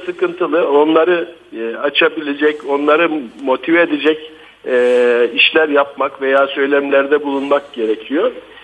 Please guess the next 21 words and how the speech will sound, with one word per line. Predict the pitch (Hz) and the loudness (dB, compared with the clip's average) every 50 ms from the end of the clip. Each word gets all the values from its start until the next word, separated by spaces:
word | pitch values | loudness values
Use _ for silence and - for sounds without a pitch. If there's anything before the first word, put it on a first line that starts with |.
| - - - - - | -20 -20 -20 -6 -2
Ben | - 156 180 | 0 0 2
mesela | 180 175 180 180 180 196 180 175 175 180 | 2 0 0 0 0 2 2 2 2 4
bazen, | 170 170 175 180 170 175 175 - 170 - - - - _ 120 | 4 4 4 4 4 2 2 0 -2 -8 -14 -20 -20 _ -16
e, | 123 123 123 127 - - | -14 -12 -12 -12 -6 -4
takılıyorum | 160 156 156 - 180 180 185 180 165 135 117 120 | -2 -2 -2 -2 -4 -2 0 0 0 0 -2 -2
ya | 127 135 139 135 139 | 0 0 0 0 -2
bu | 151 151 151 143 - - 120 117 107 _ 139 | -4 -8 -8 -8 -12 -18 -20 -20 -20 _ -8
üniversite | 143 143 139 139 139 139 - - 151 135 127 | -4 0 0 0 0 -2 -8 -14 -16 -14 -14
diploması | 127 - - 147 147 139 131 131 - - 151 147 | -16 -8 -2 -2 0 0 0 -2 -2 -4 -4 -4
ne | 147 139 | -4 -2
işe | 143 143 - 143 | 0 0 2 4
yarar | 120 117 110 107 101 98 92 90 - - - | 4 2 2 2 0 -2 -2 -6 -10 -12 -6
diye. | 123 117 123 147 208 262 262 - - - - - - - - - - _ - - | -2 2 2 2 2 0 -4 -8 -12 -20 -20 -20 -20 -20 -20 -20 -20 _ -10 -4
Ee, | 117 120 120 120 120 120 120 117 120 120 117 110 - 151 | 0 2 2 2 4 4 4 4 4 2 2 0 0 0
onlar | 151 170 214 226 202 208 208 | 0 0 2 2 0 2 0
da | 202 - | -2 -2
bir | - | -2
şeyler | - - 202 202 196 214 208 | -2 -2 0 2 2 2 2
söylemeye | 196 - 190 196 196 202 208 214 208 208 208 | 2 0 0 0 0 0 0 2 0 0 0
çalışıyorlar. | - 180 151 135 127 - - 127 113 123 143 | 0 0 0 0 -2 -4 -4 -4 -2 -2 -2
İşte, | 160 165 - - 156 139 | -2 -4 -2 0 0 0